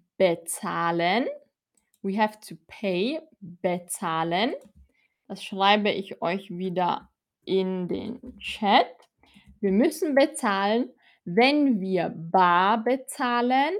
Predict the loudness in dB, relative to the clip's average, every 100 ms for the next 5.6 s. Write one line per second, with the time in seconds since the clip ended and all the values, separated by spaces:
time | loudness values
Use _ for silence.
0 | -8 _ _ -10 -10 -8 -2 2 2 2
1 | 2 2 2 2 -2 _ 0 4 4 2
2 | -2 -14 -10 -4 -2 -2 -2 -2 -2 -4
3 | -6 _ _ _ -8 -4 -2 -4 -6 -2
4 | 0 0 -4 _ _ _ -2 2 6 6
5 | 4 -2 -12 -12 -14